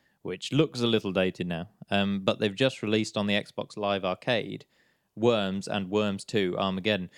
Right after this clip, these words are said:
which is a bit of a bastardization of the Worms that we knew. Worms one on Xbox Live Arcade is a new H D remake of the original Worms,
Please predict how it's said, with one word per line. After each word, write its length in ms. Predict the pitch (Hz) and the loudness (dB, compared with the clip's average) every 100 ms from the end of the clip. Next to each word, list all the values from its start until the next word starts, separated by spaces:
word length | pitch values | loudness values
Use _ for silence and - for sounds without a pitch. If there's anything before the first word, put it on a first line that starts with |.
| - - | -12 0
which 260 | 117 - - | 0 0 -2
is 160 | 113 | -2
a 60 | 101 | -2
bit 260 | - 143 | 2 2
of 80 | 151 | 4
a 60 | 131 | 2
bastardization 840 | 127 127 - 113 104 107 104 - 98 | 0 0 -2 0 2 2 0 -2 -4
of 100 | 98 | -2
the 80 | |
Worms 320 | 98 104 101 95 | 0 2 0 -4
that 140 | 98 | -4
we 200 | 104 101 | 0 0
knew. 280 | 104 98 85 | 0 -2 -2
Worms 680 | 104 139 139 127 110 - - _ - 143 | 0 2 2 -2 -6 -10 -16 _ -20 -16
one 460 | 107 113 110 92 | -2 2 4 2
on 160 | 98 98 | -2 -2
Xbox 440 | 101 - - 110 | -2 -4 -8 -4
Live 200 | 104 98 | 0 2
Arcade 540 | 92 92 101 90 87 - | 2 0 0 0 -2 -4
is 400 | 95 92 90 85 - | 0 0 -2 -6 -4
a 220 | 90 90 | -2 -2
new 340 | 98 110 98 98 | -2 0 0 0
H 320 | 98 - - | -2 -2 -4
D 140 | 95 | -2
remake 560 | 92 101 98 90 90 - - | 0 0 0 0 -2 -4 -8
of 160 | 87 | -2
the 140 | 92 90 | -2 2
original 420 | 139 147 107 87 | 2 0 -2 -2
Worms, 400 | 85 80 98 | -2 -4 -8